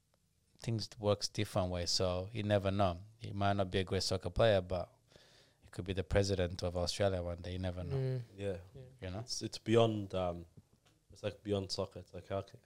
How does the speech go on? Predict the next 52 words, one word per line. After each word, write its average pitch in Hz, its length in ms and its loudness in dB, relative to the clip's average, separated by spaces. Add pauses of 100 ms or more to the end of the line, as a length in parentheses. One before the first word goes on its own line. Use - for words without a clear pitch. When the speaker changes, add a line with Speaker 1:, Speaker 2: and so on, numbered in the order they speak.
Speaker 3:
how 95 80 -8
can 98 180 -10
they 95 120 -4
affect - 320 -10
the - 60 -12
world 87 260 -6
and, 143 140 -10
Speaker 1:
Yeah, 117 260 6
Speaker 2:
Mm. 120 60 2
Speaker 1:
absolutely. 92 480 0
Speaker 3:
like, 87 160 -14
make 95 200 -4
an 92 100 -4
impact? 95 280 -8
Speaker 2:
Yeah. 110 120 0
Speaker 1:
You 131 40 -6 (220)
Speaker 2:
I 131 60 6
Speaker 1:
have 117 60 10
Speaker 2:
think 202 140 12
Speaker 1:
the 190 60 10
Speaker 2:
it - 60 -4
Speaker 1:
purpose, 110 400 4
and 131 220 4
as 131 200 2
long 156 260 4
as 131 120 4
it 123 80 2
has 120 180 4
a 110 60 0
purpose, 113 560 2
you 92 60 -8
know? 120 200 0 (480)
Speaker 3:
Yeah. 104 100 -12 (340)
Speaker 1:
If, 110 220 -8
if 123 240 -6
he's 123 400 -6
got 120 180 6
a 110 60 6
purpose, 117 640 6
whether 107 240 4
it's 101 140 -2
soccer 110 320 2
or 101 80 4
something 107 460 0
else, 123 280 2
I 101 120 -2
think, 101 280 -6 (400)
you 101 140 -4
know, 95 180 -2
it's 101 160 -4
absolutely 98 420 -2
fine. 98 380 0